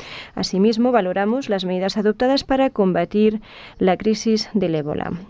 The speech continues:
Observamos los desafíos que encara el país en la promoción del derecho a la salud, sobre todo en el contexto de la mujer. Nos preocupa las, la tasa de mortalidad materna, la falta de servicios de salud asequibles y la falta de personal capacitado, sobre todo en las zonas rurales.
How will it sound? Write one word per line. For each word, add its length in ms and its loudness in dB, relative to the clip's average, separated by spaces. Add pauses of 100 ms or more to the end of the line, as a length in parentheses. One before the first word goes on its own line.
(100)
Observamos 720 2
los 380 -2
desafíos 640 0
que 80 -4
encara 260 -2
el 100 -6
país 280 -2
en 60 2
la 100 4
promoción 400 2
del 120 4
derecho 360 -4
a 40 -4
la 120 -2
salud, 400 0
sobre 280 -6
todo 220 -2
en 60 4
el 80 2
contexto 400 -4
de 80 -2
la 120 -2
mujer. 480 -2 (480)
Nos 160 2
preocupa 500 0
las, 240 0 (100)
la 240 4
tasa 320 0
de 320 4
mortalidad 520 0
materna, 500 2
la 140 -4
falta 460 -2
de 280 2
servicios 400 -2
de 80 2
salud 400 0
asequibles 760 0
y 40 -2
la 120 2
falta 340 0
de 140 4
personal 400 -2
capacitado, 560 0
sobre 180 2
todo 160 2
en 60 2
las 160 -2
zonas 240 0
rurales. 560 -8